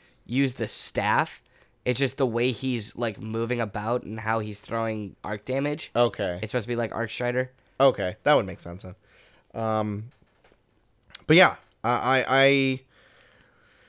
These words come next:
Speaker 2: <sighs> the
Speaker 1: It's a good
Speaker 2: po-, I mean, the point of this section was to kinda explain to you why, like,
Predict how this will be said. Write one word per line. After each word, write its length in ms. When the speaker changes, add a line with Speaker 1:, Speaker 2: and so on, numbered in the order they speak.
Speaker 2:
<sighs> 40
the 140
Speaker 1:
It's 60
a 20
good 140
Speaker 2:
po-, 60
I 40
mean, 140
the 100
point 240
of 80
this 140
section 360
was 140
to 80
kinda 200
explain 460
to 40
you 180
why, 400
like, 400